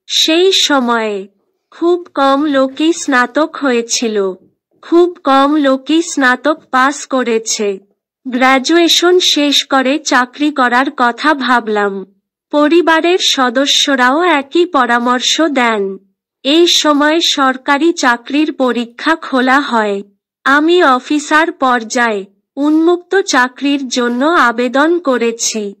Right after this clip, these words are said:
পড়াশোনায় ভালো। আমি সহজেই পরীক্ষায় পাস করতে পেরেছি।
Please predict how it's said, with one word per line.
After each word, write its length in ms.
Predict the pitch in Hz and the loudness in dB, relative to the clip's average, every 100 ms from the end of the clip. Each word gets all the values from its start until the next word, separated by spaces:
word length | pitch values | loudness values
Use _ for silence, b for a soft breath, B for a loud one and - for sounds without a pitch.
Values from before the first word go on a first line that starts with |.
| _ _ _ - | _ _ _ 0
পড়াশোনায় 840 | 277 285 302 339 - 320 294 302 330 | 2 4 2 0 0 0 0 0 -2
ভালো। 600 | 262 254 226 220 202 196 _ _ _ | -2 -2 -2 -2 -6 -8 _ _ _
আমি 340 | 269 285 320 370 | -2 2 4 2
সহজেই 680 | - 277 254 285 285 330 381 | 2 0 0 0 0 2 2
পরীক্ষায় 720 | 294 254 269 262 - 294 302 | 2 0 0 -6 -4 0 0
পাস 420 | 339 262 269 269 | 2 2 0 -2
করতে 420 | - 254 247 302 311 | -6 -4 -4 -4 -2
পেরেছি। 760 | 277 226 226 226 - 220 190 | -2 0 -2 -2 -6 -6 -8